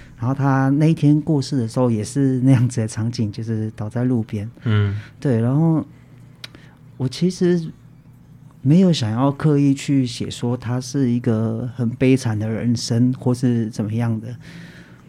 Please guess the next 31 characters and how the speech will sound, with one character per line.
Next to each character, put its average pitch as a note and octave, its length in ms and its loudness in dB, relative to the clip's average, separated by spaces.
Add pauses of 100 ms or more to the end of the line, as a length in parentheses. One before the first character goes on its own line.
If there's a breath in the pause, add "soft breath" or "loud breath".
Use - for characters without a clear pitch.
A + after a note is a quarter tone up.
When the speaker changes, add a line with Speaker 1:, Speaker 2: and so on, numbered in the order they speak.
(340)
Speaker 1:
我 - 60 -10
反 A2+ 220 0
而 B2+ 80 4
是 G3+ 200 4
觉 C3+ 180 2
得 B2+ 400 2 (480)
我 C3 80 0
从 B2+ 180 0
他 D3+ 80 6
身 E3+ 160 4
上 E3+ 120 6
学 A#2 160 -4
到 C3 120 0
很 A#2 80 0
多 G#2+ 140 -4
东 A#2 240 -2
西， G#2+ 320 -6 (400 loud breath)
然 B2 100 2
后 C#3+ 60 4
即 C#3 220 0
使 B2 180 -2
他 B2+ 680 -2 (480)
现 D3 180 0
在 D3 140 4
已 A#2 40 4
经 B2 140 2
过 B2+ 220 2
世 A#2+ 220 -2
了， A2 120 -2
但 B2 160 0
是 B2+ 340 0